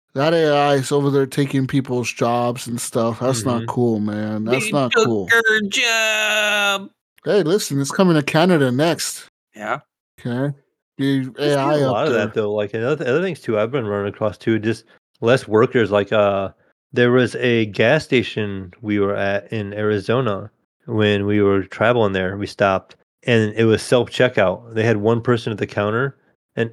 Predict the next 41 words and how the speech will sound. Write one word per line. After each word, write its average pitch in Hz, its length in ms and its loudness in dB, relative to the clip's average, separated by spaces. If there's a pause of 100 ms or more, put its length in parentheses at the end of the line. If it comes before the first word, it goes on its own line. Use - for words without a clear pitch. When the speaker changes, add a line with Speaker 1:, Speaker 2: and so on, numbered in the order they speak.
Speaker 2:
everything 117 320 2
was 104 180 0
self-checkout 101 680 0
off 92 180 0
to 95 100 -12
the 92 100 -10
side. 101 420 -4 (360)
Speaker 3:
Mm. 104 160 -10
Speaker 2:
Like, 98 160 -4
there 104 160 6
was, 98 100 4
like, 95 180 0
four 110 280 2
stations, 104 440 0
and 95 80 -4
you 98 80 -2
just 98 200 -4
scan 101 240 -4
the 98 80 -6
stuff 95 200 -6
yourself, 95 420 -2 (160)
just 104 120 -8
like 104 100 2
a 98 40 -2
grocery 101 320 0
store. 95 320 -4 (400)
Speaker 3:
Yeah. 95 200 -6
Speaker 2:
And 98 80 0
then 95 180 4 (140)
Speaker 1:
Whoa, 151 300 0
what 139 320 -4
the 175 80 -2
Speaker 2:
that - 60 4
Speaker 1:
hell 170 100 4
is 117 60 4
Speaker 2:
one 117 100 4
Speaker 1:
he 220 60 2
doing 143 180 2
Speaker 2:
person, 127 140 -2
Speaker 1:
there 120 160 -2
then? 107 320 -8